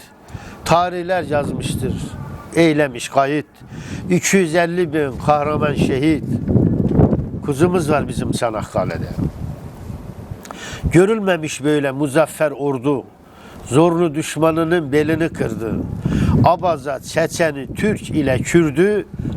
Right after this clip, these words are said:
Lazımız var bizim Çanakkale'de. Hepsi beraber kanını dökmüş. Fatih Alparslanlar, Yavuzlar yüce. Bunların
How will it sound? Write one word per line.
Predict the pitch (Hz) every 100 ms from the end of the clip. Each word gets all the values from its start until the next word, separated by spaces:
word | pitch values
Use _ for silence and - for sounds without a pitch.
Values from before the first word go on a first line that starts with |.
| - 131
Lazımız | 160 156 196 196 147
var | 143 123
bizim | 117 123
Çanakkale'de. | 107 120 110 - 110 98 90 85 - - - - -
Hepsi | - 156 - 170
beraber | 139 139 147 -
kanını | - 123 113 110
dökmüş. | 101 90 - 135 - - - - - - - -
Fatih | 151 165 - 190
Alparslanlar, | 156 147 170 156 - 170 151 165 139
Yavuzlar | 139 147 143 123 143
yüce. | 127 123 107 135 117 - - - - -
Bunların | 139 147 156 156 156